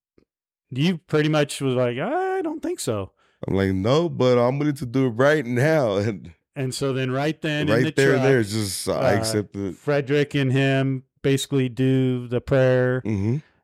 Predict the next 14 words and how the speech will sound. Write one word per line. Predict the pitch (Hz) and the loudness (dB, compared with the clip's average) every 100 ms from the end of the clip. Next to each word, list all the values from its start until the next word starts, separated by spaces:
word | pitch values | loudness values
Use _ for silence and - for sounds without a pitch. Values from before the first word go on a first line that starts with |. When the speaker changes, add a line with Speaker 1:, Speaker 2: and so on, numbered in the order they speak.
| - | -4
Speaker 1:
uh, | 120 117 113 110 113 - _ _ _ _ _ _ | 0 0 0 -2 -6 -10 _ _ _ _ _ _
and | 131 120 | -2 2
you | 127 | 2
accept | 120 143 127 | 2 0 0
Jesus | 110 123 123 123 123 - | 0 0 2 2 -2 -2
while | 123 120 120 | 0 0 0
we're | 120 117 117 - - 143 117 | 0 -2 -4 -8 -10 -8 -4
driving | 107 120 117 117 120 | 0 2 2 0 -2
down | 123 120 120 120 | 0 0 -2 -2
the | 120 | 0
hill. | 123 120 120 120 - _ _ _ _ _ | 0 0 0 -4 -6 _ _ _ _ _
Um, | 117 117 113 110 104 101 98 _ _ _ _ - | -2 0 2 0 -4 -6 -10 _ _ _ _ -4
and | 131 123 | 0 2
then, | 127 127 123 123 120 113 | 2 2 2 2 0 -4